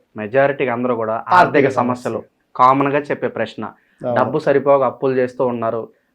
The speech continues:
Speaker 1: అది మళ్ళీ తీర్చలేక ఆత్మహత్యలు చేసుకుంటూ ఉన్నారు, ఏ నిమిషం ఎవరు ఫోన్ చేస్తారని భయపడుతూ జీవనాన్ని సాగిస్తూ ఉన్నారు.
Speaker 2: ఉమ్.
Speaker 1: మరి ఆర్థిక స్థితి మెరుగుపడడానికి, ఈ అప్పుల బాధ నుంచి విముక్తి పొందడానికి మంచి అద్భుతమైన రెమెడీ మా కోసం ఒకటి తెలియజేయండి గురుగారు.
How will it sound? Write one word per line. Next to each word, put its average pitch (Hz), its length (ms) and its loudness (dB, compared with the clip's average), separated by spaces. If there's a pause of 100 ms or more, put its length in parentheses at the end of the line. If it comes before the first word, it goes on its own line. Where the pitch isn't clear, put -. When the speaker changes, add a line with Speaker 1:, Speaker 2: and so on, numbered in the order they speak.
Speaker 1:
అది 120 140 -4
మళ్ళీ 123 220 0
తీర్చలేక 143 600 -2
ఆత్మహత్యలు 127 600 -6
చేసుకుంటూ 113 420 -6
ఉన్నారు, 113 420 -6 (100)
ఏ 127 180 -2
నిమిషం 147 400 -2
ఎవరు 131 220 2
ఫోన్ 135 300 -4
చేస్తారని 131 400 -4
భయపడుతూ 120 500 -4
జీవనాన్ని 117 420 -8
సాగిస్తూ 104 440 -10
ఉన్నారు. 92 300 -14 (160)
Speaker 2:
ఉమ్. 104 220 -12 (100)
Speaker 1:
మరి 107 140 -6
ఆర్థిక 127 420 -2
స్థితి 135 200 -6
మెరుగుపడడానికి, 113 880 -6 (360)
ఈ 117 60 -4
అప్పుల 143 320 -2
బాధ 131 240 2
నుంచి 127 240 -6
విముక్తి 123 360 -6
పొందడానికి 113 600 -10
మంచి 147 300 -12
అద్భుతమైన 139 480 -8
రెమెడీ 120 260 -8
మా 110 200 -10
కోసం 117 240 -12
ఒకటి 107 140 -16
తెలియజేయండి 98 460 -14
గురుగారు. - 280 -20